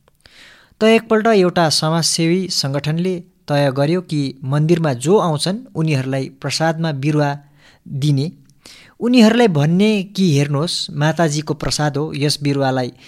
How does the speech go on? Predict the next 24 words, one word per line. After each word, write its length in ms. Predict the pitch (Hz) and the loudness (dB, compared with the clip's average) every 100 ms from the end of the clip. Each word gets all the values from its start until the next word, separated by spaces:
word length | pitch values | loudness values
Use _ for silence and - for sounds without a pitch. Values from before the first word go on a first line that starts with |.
| - - | -18 -8
आफ्नो 320 | 139 151 139 | -6 -4 -4
गाउँघरमा 560 | 131 143 135 113 131 131 | 0 0 0 -4 -4 -4
गएर 260 | 131 127 | -4 -4
ठुलो 320 | 123 - 190 | -6 -2 -2
बनाउनुहोस्, 600 | 170 151 147 151 170 - - _ - - - 143 | 0 -2 -2 -4 -4 -8 -12 _ -20 -20 -10 -2
माताले 420 | 160 180 214 214 | 0 2 0 0
तपाईँलाई 520 | 175 156 170 180 180 | -2 0 0 0 -2
आशीर्वाद 520 | - 151 - 156 147 | -2 -2 -2 0 -2
दिइरहनुहुनेछ, 760 | 143 180 208 135 127 120 120 120 117 _ _ _ _ - _ | -2 -2 0 0 -2 -6 -8 -8 -12 _ _ _ _ -20 _
यसको 320 | 180 226 - 196 | -2 0 0 -2
ख्याल 260 | 147 151 | -2 -2
राख्नुहोस्।" 520 | 175 160 151 151 - - _ _ _ _ - | 0 -2 -4 -6 -8 -12 _ _ _ _ -2
लाखौँको 580 | 185 214 - 262 277 | 0 2 0 -2 -2
सङ्ख्यामा 520 | 254 185 175 175 190 196 | -2 -2 -2 0 0 0
पदयात्रीहरू 800 | 175 156 160 175 180 196 156 156 | 0 0 0 -2 -2 -2 -2 -2
आउँछन् 400 | 147 139 135 175 - _ | -4 -4 -6 -10 -14 _
अनि 200 | - 185 | -4 -2
लाखौँ 640 | 151 135 185 - 269 254 | 0 -2 -2 -2 -2 -2
रुखको 300 | 185 196 - | -2 -2 -2
बिरुवाहरू 540 | 170 170 165 147 151 175 | -2 0 2 2 0 -2
बाँडिएको 560 | 139 139 135 135 135 | -2 -2 -2 -4 -4
थियो 240 | 147 139 151 - - | -8 -8 -8 -8 -4
त्यो 120 | 139 | -4
वर्ष। 280 | 123 123 | -4 -6